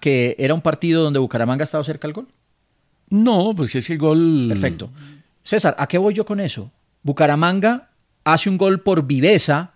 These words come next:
Speaker 1: Yo creo que el
Speaker 2: A-, antes
Speaker 1: el
Speaker 2: del
Speaker 1: peso
Speaker 2: partido del Once Caldas, antes del gol de Nacional al minuto cuarenta y ocho,
Speaker 1: Sí,
Speaker 2: se veía que
Speaker 1: cuarenta y ocho.
Speaker 2: Nacional
Speaker 1: No.
Speaker 2: iba a llegar al gol. Lo
Speaker 1: No,
Speaker 2: mismo.
Speaker 1: no.
Speaker 2: El fútbol tiene cosas raras.
Speaker 1: Entonces,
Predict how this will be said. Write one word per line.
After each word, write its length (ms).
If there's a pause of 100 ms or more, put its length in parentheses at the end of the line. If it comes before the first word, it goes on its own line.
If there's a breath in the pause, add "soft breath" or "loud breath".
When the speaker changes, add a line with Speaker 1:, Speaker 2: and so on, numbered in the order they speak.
(120)
Speaker 1:
Yo 180 (240)
creo 180
que 80
el 60
Speaker 2:
A-, 120
antes 240
Speaker 1:
el 40
Speaker 2:
del 120
Speaker 1:
peso 120
Speaker 2:
partido 380
del 140
Once 260
Caldas, 560
antes 320
del 160
gol 160
de 100
Nacional 460
al 120
minuto 1000
cuarenta 420
y 60
ocho, 240
Speaker 1:
Sí, 80
Speaker 2:
se 80
veía 160
que 60
Speaker 1:
cuarenta 140
y 40
ocho. 160
Speaker 2:
Nacional 260 (180 soft breath)
Speaker 1:
No. 140
Speaker 2:
iba 160
a 40
llegar 220
al 120
gol. 180
Lo 60
Speaker 1:
No, 100
Speaker 2:
mismo. 400
Speaker 1:
no. 160 (100)
Speaker 2:
El 60
fútbol 320
tiene 220
cosas 260
raras. 440
Speaker 1:
Entonces, 420